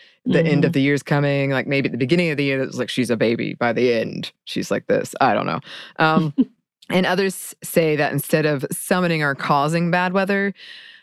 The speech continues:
Speaker 1: um, the witch is scared away. Like, maybe, so this is encompassing more than just Grilla, but, um, like, their ugliness. <laughs> I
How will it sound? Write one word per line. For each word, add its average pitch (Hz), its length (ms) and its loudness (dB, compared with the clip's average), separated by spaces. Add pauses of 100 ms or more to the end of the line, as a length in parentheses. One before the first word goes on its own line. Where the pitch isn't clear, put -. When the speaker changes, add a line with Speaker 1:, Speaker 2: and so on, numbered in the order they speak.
Speaker 1:
um, 135 480 2
the 147 80 4
witch 156 240 2
is 147 140 -2
scared 139 280 0
away. 135 360 2
Like, 127 140 -2
maybe, 135 580 0 (760)
so 175 160 4
this 214 200 4
is 180 120 2
encompassing 135 540 0
more 127 160 0
than 120 100 0
just 117 220 -2
Grilla, 117 340 2
but, 123 300 2
um, 123 500 0 (540)
like, 135 160 2
their 143 400 2 (180)
ugliness. 156 800 2
<laughs> - 40 -8 (1080)
I - 300 0